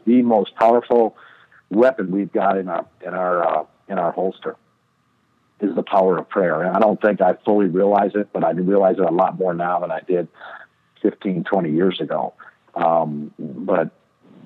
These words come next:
that's one thing. The other thing is, I mean, probably for the last, I don't know, maybe it's twenty, twenty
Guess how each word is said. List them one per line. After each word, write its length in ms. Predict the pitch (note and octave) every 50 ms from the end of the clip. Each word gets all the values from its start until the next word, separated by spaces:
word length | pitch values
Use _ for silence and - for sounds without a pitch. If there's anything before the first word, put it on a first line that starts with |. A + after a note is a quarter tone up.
| - - - - - - - - -
that's 340 | - D#2 G2+ G#2 - - -
one 360 | F2 F2+ F#2 G#2 B2+ B2 -
thing. 340 | - E2+ D#2 D#2 E2 D2+ D2
The 100 | F2+ G2
other 140 | B2+ E3+
thing 180 | E3 - G2 F#2
is, 100 | F#2 F2 E2
I 60 | G#2+
mean, 280 | A2 A#2+ A2+ A2 G#2+ G#2 - - _ _ _ _ _ -
probably 260 | - - B2 B2+ B2+ A#2+
for 80 | -
the 80 | G2+ G2
last, 340 | F#2+ G2+ G2+ F#2+ - - - _ _ _ - _ _ _ _ - -
I 80 | G#2+
don't 80 | A2+ A2
know, 100 | - -
maybe 260 | D2 D2+ G2+ G2+ F2+
it's 160 | D2+ - - -
twenty, 300 | - E2 E2+ G2 G#2 G2+ - _ _ _ _ _ _ _ _ _ _ _ _ _
twenty 220 | _ - G#2 G#2+